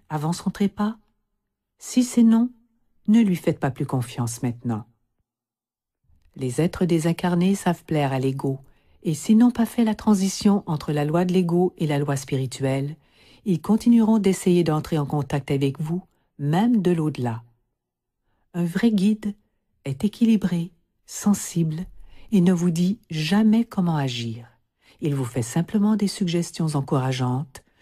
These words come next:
et vous laisse la liberté de faire vos propres choix et vos propres erreurs.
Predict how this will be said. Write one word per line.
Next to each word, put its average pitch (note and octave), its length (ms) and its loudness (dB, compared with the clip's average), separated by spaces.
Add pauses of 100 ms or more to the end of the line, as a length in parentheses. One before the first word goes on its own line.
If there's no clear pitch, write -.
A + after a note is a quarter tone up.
(220)
et D#3 100 -2
vous C3+ 140 -2
laisse C3+ 240 -2
la D3 60 -4
liberté D#3 480 -2
de D#3 120 0
faire B2+ 220 -4
vos B2 120 -4
propres G#3 460 -2
choix F3 400 -6 (440)
et D3 100 -6
vos C#3+ 140 -6
propres G3+ 520 -2
erreurs. A2+ 580 -6